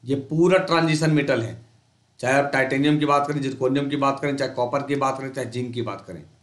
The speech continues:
है ना? bismuth, जबकि bismuth कहाँ? ये bismuth है जो non metal है।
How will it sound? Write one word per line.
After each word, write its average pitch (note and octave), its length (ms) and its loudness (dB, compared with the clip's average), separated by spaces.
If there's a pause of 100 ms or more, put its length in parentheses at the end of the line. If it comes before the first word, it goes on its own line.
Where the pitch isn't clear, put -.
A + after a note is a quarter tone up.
(640)
है D3 40 0
ना? F#3+ 340 -2 (220)
bismuth, A#2+ 420 -4 (380)
जबकि A#2 200 -12
bismuth D3+ 400 -2
कहाँ? - 480 -2 (160)
ये A2 80 -4
bismuth C#3+ 480 0
है E3 360 -4 (600)
जो E3+ 400 0 (160)
non G#2+ 300 -8
metal E2+ 300 -12
है। - 140 -20